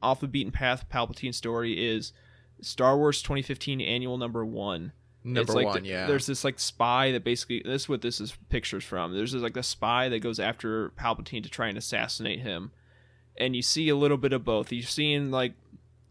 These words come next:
Speaker 1: Emperor Palpatine executing some senators that were sympathetic with the rebellion cause,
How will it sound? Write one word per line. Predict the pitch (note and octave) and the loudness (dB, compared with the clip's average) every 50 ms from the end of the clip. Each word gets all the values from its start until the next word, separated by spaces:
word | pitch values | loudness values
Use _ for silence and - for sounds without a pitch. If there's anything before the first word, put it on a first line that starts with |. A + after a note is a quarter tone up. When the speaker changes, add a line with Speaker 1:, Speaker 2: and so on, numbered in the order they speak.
| _ _ _ _ _ _ _ - - - | _ _ _ _ _ _ _ -12 -2 0
Speaker 1:
Emperor | D3 D3+ - D#3 C#3 | 2 2 4 2 2
Palpatine | - - A#2+ A#2+ - - - - - - C3+ C3 C3 C3 - - _ _ _ _ _ _ _ _ _ _ | 2 2 2 2 2 0 -2 -4 -4 -4 -4 -4 -4 -4 -6 -10 _ _ _ _ _ _ _ _ _ _
executing | - C#3 C3+ - - C#3 - - C#3 C3+ C3 C3 B2+ B2 B2 | 0 0 2 0 -2 -4 -2 -2 -2 0 0 0 -2 -2 -4
some | - - - B2 A#2 A2+ A2+ A2+ A2 A2+ A2 - - - | -2 -2 0 0 2 2 0 -2 -2 -4 -6 -8 -10 -10
senators | - - - D3+ C#3 C3+ B2 B2 B2 B2 B2 A#2+ - | -6 -2 0 0 2 2 0 0 0 0 0 -2 -2
that | - A2+ A2+ G#2+ F#2+ - - | 0 0 2 0 0 -2 -4
were | A2+ B2 A#2 | -4 -4 -2
sympathetic | - - C#3 - C3+ B2 - B2 A#2 A2+ - - | -2 -2 -2 -4 -4 -2 -2 0 -2 -2 -2 -6
with | C3 - | -8 -6
the | B2 | -4
rebellion | A#2+ A#2 A2+ A2+ A2 A2 A2 G#2+ G#2+ G#2+ G#2+ B2 | -4 -4 -2 -2 0 0 0 -2 -2 -4 -6 -8
cause, | - - A#2+ A2 G#2+ G#2+ A2 A2 G2 | -6 -4 -2 0 0 0 0 -2 -4